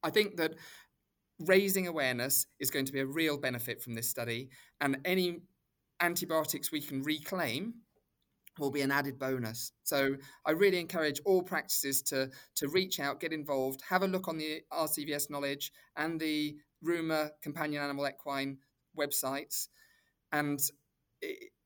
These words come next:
let us know how you get on. Let us know your feedback, what was good about this process and what was difficult, and how much antibiotic did you get back. And in doing so, you get access to a free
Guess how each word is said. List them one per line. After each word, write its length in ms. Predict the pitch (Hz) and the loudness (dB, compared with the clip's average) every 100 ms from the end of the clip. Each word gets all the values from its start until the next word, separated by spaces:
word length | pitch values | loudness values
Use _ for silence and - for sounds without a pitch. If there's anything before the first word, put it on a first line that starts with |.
| _ _ _ 190 _ _ _ - | _ _ _ -20 _ _ _ -4
let 240 | 190 190 190 | 4 4 4
us 120 | 180 | 2
know 220 | 185 147 | 2 2
how 200 | 135 165 | 4 4
you 160 | 160 156 | 4 0
get 140 | 156 | 0
on. 240 | 151 117 117 | 2 2 2
Let 120 | 170 | 2
us 160 | 185 | 2
know 80 | 185 | 0
your 180 | 170 160 | 0 -2
feedback, 680 | 160 175 170 165 175 190 - | 0 0 0 -2 -4 -4 -4
what 180 | 156 165 | -4 -4
was 160 | 139 | -6
good 200 | - 175 | -2 -4
about 280 | 170 160 - | -2 -2 -2
this 120 | 156 | -4
process 500 | - 160 160 151 156 | -2 0 0 2 0
and 80 | 139 | -2
what 100 | 131 | -4
was 140 | 120 | -6
difficult, 600 | - 202 202 196 190 185 - - - | 0 0 0 0 0 0 -4 -6 -8
and 120 | 143 | -4
how 280 | 139 180 202 | -2 0 0
much 520 | 196 190 175 - - - _ - | 2 2 2 -2 -4 -6 _ -4
antibiotic 760 | 165 165 165 160 151 - 139 | -4 -2 0 2 2 -2 -4
did 200 | - 135 | -6 -6
you 120 | 147 139 | -4 -2
get 180 | 139 | -2
back. 360 | - 196 190 - - - | -2 -2 -4 -12 -16 -4
And 100 | 175 | 0
in 120 | 190 | 0
doing 320 | 190 226 208 | 2 2 2
so, 340 | 196 135 127 151 151 - | 4 2 2 -2 -6 -8
you 140 | 180 180 | -2 2
get 180 | 185 180 | 2 0
access 460 | 190 196 - 147 | -4 -2 -2 -2
to 140 | - 147 | -2 -2
a 60 | |
free 680 | 143 - - 208 202 196 190 | -2 -4 -2 0 2 0 -2